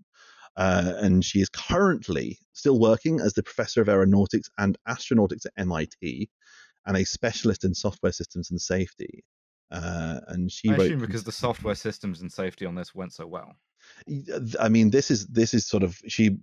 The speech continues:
Speaker 1: uh, pub-, there's a, there's a, one of the sort of the primary sources for this is a extensive article, uh, paper that she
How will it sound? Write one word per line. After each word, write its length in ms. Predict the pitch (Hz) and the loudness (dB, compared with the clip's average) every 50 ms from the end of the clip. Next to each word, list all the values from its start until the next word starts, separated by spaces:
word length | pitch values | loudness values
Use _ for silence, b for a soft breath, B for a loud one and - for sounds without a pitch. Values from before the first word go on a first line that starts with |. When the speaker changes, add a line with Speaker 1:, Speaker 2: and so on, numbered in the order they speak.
| - - | -4 -2
Speaker 1:
uh, 460 | 98 95 90 87 85 82 80 78 69 - _ _ _ _ _ _ | -2 0 0 0 -2 -4 -4 -6 -8 -10 _ _ _ _ _ _
pub-, 160 | - 110 104 95 | -8 -6 -6 -4
there's 120 | 101 92 | -4 -4
a, 60 | 92 87 | -4 -2
there's 240 | - 92 90 87 | -2 -4 -2 -2
a, 200 | 90 90 85 78 - _ _ _ _ _ - | -2 -4 -4 -6 -8 _ _ _ _ _ -4
one 160 | 101 104 104 | 0 2 4
of 60 | 98 | 4
the 60 | 95 | 2
sort 160 | 95 - 95 90 | 2 0 -2 -4
of 100 | 92 - - - | -4 -8 -12 -6
the 100 | 107 98 | -6 -6
primary 400 | - - - 117 107 98 90 90 | -4 -2 0 2 2 4 2 2
sources 320 | - - 95 90 - 92 87 | 0 -2 -4 -4 -4 -8 -10
for 80 | - | -8
this 160 | 82 78 - - | -8 -8 -6 -8
is 140 | 85 87 | -6 -4
a 280 | 82 69 - - - - - | -4 -4 -6 -8 -12 -8 -8
extensive 540 | 104 - - - 117 110 101 - - 90 - | -8 -8 -4 -2 0 0 0 0 -2 -4 -4
article, 640 | - 82 87 90 87 - 95 - 85 80 71 73 _ _ _ _ _ _ | -2 -2 -2 -2 -4 -6 -10 -6 -6 -6 -6 -8 _ _ _ _ _ _
uh, 220 | 87 82 82 80 80 | -12 -10 -6 -6 -4
paper 260 | - 98 98 - 90 | -2 0 0 0 -2
that 100 | 80 - | -4 -6
she 100 | - 87 | -10 -12